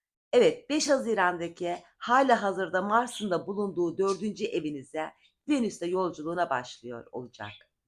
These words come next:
Venüs uzunca bir süre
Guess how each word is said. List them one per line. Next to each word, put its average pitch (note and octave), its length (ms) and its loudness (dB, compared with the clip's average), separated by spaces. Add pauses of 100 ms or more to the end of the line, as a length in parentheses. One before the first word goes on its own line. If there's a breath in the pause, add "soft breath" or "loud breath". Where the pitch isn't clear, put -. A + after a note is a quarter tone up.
(880)
Venüs C#4+ 400 2 (260 soft breath)
uzunca A#3 520 0
bir E3 140 0
süre C#3+ 480 -4